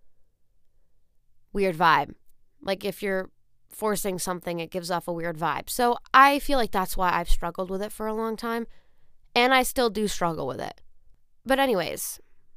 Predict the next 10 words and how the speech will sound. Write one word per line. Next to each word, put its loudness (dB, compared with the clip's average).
the -8
point 2
of -4
this -6
episode -6
is -10
that -6
I -6
feel -6
like -4